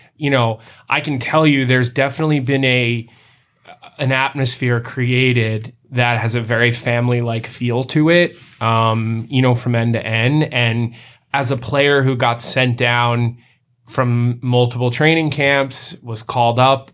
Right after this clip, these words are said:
sent down multiple times, called up and healthy scratched, sent down and healthy. I mean, you know, traded. I can tell you that, you know, having that level of communication and,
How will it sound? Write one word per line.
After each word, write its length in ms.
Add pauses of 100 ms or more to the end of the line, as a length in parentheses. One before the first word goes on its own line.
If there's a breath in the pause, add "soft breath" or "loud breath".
sent 400
down 280
multiple 440
times, 800
called 360
up 220
and 100
healthy 320
scratched, 720 (140 soft breath)
sent 300
down 300
and 120
healthy. 380 (360 loud breath)
I 100
mean, 420 (180 loud breath)
you 80
know, 80
traded. 800 (200 soft breath)
I 120
can 180
tell 280
you 220
that, 440 (380 loud breath)
you 120
know, 420
having 760
that 340
level 360
of 120
communication 840
and, 260